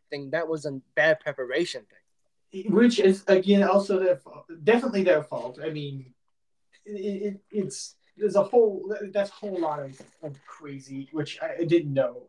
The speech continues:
Speaker 2: And now I'm just sitting there going, "Why, why would you do that to yourself? Like, would you not want to be there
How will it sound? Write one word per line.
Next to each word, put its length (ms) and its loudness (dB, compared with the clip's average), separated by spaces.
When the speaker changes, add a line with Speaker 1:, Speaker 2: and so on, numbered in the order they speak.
Speaker 2:
And 420 2
now 300 2
I'm 100 2
just 240 -10
sitting 200 -12
there 100 -12
going, 180 -12
"Why, 280 -4
why 180 -2
would 180 2
you 100 -2
do 220 2
that 200 4
to 120 -6
yourself? 680 -6
Like, 160 2
would 120 -6
you 120 -8
not 200 4
want 180 2
to 100 -14
be 180 -2
there 220 0